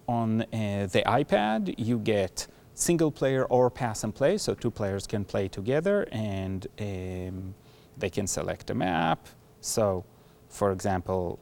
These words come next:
um, I like the idea of, uh, the world, but you can see that there's major cities, famous places, and all of that, if you're willing to pay for, um, extra. And you can see immediately this,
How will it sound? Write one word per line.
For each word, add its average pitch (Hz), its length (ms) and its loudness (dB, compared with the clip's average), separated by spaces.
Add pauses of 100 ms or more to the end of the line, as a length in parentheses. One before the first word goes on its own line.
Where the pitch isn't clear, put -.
um, 87 500 -6
I 110 120 0
like 98 360 2
the 104 140 2
idea 98 480 0
of, 90 320 -4 (140)
uh, 90 60 -8 (180)
the 107 80 -4
world, 180 560 6
but 113 180 2
you 120 60 0
can 107 160 0
see 156 300 4
that 120 240 -2
there's 98 260 0
major 101 300 -2
cities, 139 420 -2
famous 104 380 -4
places, 101 400 -2
and 104 100 -2
all 98 160 2
of 101 120 0
that, 143 280 4 (320)
if 113 220 -4
you're 107 120 2
willing 101 400 0 (280)
to 120 100 -2
pay 98 440 2 (280)
for, 98 480 -4 (420)
um, 92 380 -4 (160)
extra. - 460 0 (340)
And 107 240 0
you 107 80 -2
can 107 160 -6
see 117 220 0
immediately 147 680 2
this, - 640 0